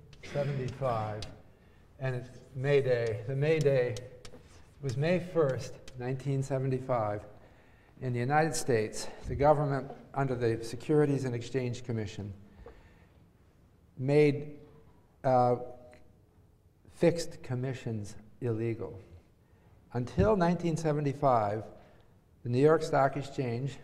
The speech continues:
was still following something like their seventeen ninety-two rule. Anyone who,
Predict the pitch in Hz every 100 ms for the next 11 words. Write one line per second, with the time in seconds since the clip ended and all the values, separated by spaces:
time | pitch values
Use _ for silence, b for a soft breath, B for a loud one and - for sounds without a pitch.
0 | - 117 - 156 165 151 147 143 147 147
1 | 135 - - 156 147 131 120 123 127 123
2 | 139 131 135 139 135 127 127 127 135 135
3 | 139 165 110 98 B B B - 139 175
4 | 185 185 185 196 135 147 143